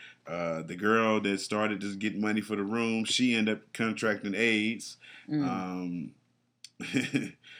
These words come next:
Speaker 2: Mm.
Speaker 1: then, uh, she got, she ended up getting shot, and when she got shot, that's when everybody found out she had aids. Uh,
Speaker 2: So you
Speaker 1: the
Speaker 2: get shot, and then the people, what?
Speaker 1: Well, she, she,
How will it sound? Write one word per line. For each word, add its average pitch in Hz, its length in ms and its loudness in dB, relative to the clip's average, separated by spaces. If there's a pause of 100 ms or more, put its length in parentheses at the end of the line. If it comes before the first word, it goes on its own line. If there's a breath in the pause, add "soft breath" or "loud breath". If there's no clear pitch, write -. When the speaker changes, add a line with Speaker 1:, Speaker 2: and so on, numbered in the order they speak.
(120)
Speaker 2:
Mm. 143 240 0
Speaker 1:
then, 98 260 2
uh, 92 200 -2
she 104 160 -2
got, 104 260 2
she 123 160 4
ended 117 160 4
up 107 60 0
getting 110 120 2
shot, 117 480 4 (320 loud breath)
and 95 160 0
when 104 100 2
she 117 100 2
got 107 180 4
shot, 117 260 6
that's 110 160 2
when 110 200 2
everybody 107 360 2
found 104 240 -2
out 98 140 0
she 104 120 -2
had 98 200 2
aids. 104 500 2 (320 loud breath)
Uh, 156 140 -4
Speaker 2:
So 156 60 2
you 160 80 4
Speaker 1:
the 160 80 4
Speaker 2:
get 156 220 2
shot, 175 300 6
and 143 280 -2 (600)
then 151 220 0
the 143 100 0
people, 160 380 -8
what? 233 220 -4 (160)
Speaker 1:
Well, - 180 2
she, 170 340 2
she, 160 380 0